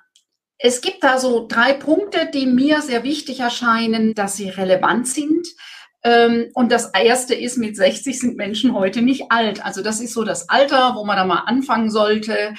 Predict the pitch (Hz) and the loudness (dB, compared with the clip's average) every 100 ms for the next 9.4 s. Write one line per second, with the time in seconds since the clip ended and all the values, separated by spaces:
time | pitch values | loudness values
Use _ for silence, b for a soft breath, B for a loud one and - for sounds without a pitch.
0 | B B B 233 240 220 226 214 196 202 | B B B -4 -2 -2 -6 -6 -8 -6
1 | 190 170 170 - 165 160 196 381 453 - | -4 -4 -6 -8 -6 -2 4 4 4 -2
2 | B B B - 262 269 - 262 277 - | B B B 2 2 2 0 0 0 -2
3 | 294 240 226 262 - - 240 220 220 - | 2 2 4 2 0 0 0 2 -2 -2
4 | 226 349 330 269 233 247 262 240 247 247 | 2 4 4 4 2 2 2 4 2 2
5 | 269 294 277 233 226 226 220 220 - 214 | -2 -4 -6 -2 0 0 -2 -6 -8 -4
6 | 185 220 302 285 208 196 - - 285 285 | -2 0 0 -2 -6 -8 -10 -8 -8 -8
7 | - 208 202 214 202 202 247 240 240 - | -10 -12 -10 -10 -10 -10 -8 -4 -4 -4
8 | 185 196 220 214 214 185 175 180 180 180 | -8 -8 -10 -10 -10 -8 -8 -8 -8 -12
9 | 175 - 175 175 | -16 -18 -16 -18